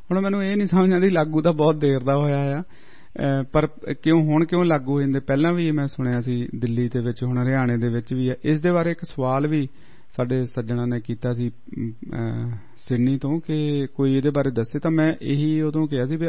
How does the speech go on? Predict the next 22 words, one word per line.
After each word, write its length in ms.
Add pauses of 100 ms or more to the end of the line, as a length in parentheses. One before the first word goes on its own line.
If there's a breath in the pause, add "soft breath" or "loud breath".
ਅੱਜ 120
ਤੱਕ 240
ਤਾਂ 140
ਕੋਈ 140
ਸੁਣਿਆ 340
ਨਹੀਂ 140
ਮੈਂ 260
ਵੀ 220 (560 soft breath)
ਆਨੰਦ 320
ਮੈਰਿਜ 400
ਐਕਟ 240
ਦੇ 200
ਅਧੀਨ 280
ਕਿਸੇ 220
ਨੇ 100
ਵਿਆਹ 320
ਕਰਵਾਇਆ, 440
ਕੋਈ 160
ਸਰਟੀਫਿਕੇਟ 560
ਦਿਖਾ 260
ਲਏ। 160 (760 soft breath)
ਤਾਂ 300